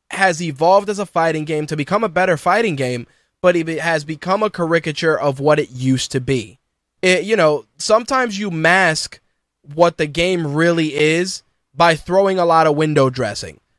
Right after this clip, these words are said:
Mortal Kombat as a fighting game, it's, you know, you can interchange it with Injustice, throw some blood and guts, and you get the same shit. But again, it's, it's, it's about a, a relationship with the franchise, a relationship with the series. And it's true.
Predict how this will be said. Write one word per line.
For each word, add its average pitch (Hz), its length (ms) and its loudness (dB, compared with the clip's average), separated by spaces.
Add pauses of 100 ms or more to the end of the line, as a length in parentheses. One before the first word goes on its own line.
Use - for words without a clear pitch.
(140)
Mortal 240 300 4
Kombat 220 380 -2
as 214 120 -2
a 202 80 -4
fighting 180 380 2
game, 170 380 0 (320)
it's, 170 420 -2
you 196 120 -6
know, 165 200 2
you 156 220 -4
can 175 140 -2
interchange 190 640 -2
it 185 80 0
with 156 160 0
Injustice, 151 720 0 (240)
throw 180 200 4
some 190 200 0
blood 165 240 2
and 151 180 0
guts, 135 400 2 (240)
and 196 160 -4
you 202 60 -6
get 220 200 0
the 185 60 -10
same 185 280 -2
shit. 165 340 -4 (460)
But 196 360 4 (440)
again, 180 440 0
it's, 151 240 -6
it's, 165 340 -10
it's 170 200 -6
about 180 320 2
a, 160 320 0 (260)
a 165 140 2
relationship 175 720 0
with 185 100 -6
the 156 80 -4
franchise, 165 640 0
a 135 80 -4
relationship 165 560 -2
with 165 120 -10
the 151 80 -10
series. 156 420 0
And 160 100 0
it's 214 120 0
true. 359 360 -2